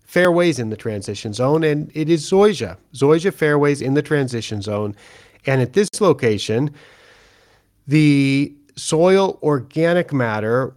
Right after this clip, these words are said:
of five point six percent leads to an estimated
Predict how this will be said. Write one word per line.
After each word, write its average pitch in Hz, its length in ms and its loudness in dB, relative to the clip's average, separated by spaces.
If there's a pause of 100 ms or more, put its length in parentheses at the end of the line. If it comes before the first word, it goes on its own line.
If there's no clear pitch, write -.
(100)
of 120 240 -4
five 165 480 -2
point 196 300 -2
six - 320 -6
percent 123 800 -4 (300)
leads 170 720 -4
to 131 360 -4
an 113 220 -10 (100)
estimated 156 800 -2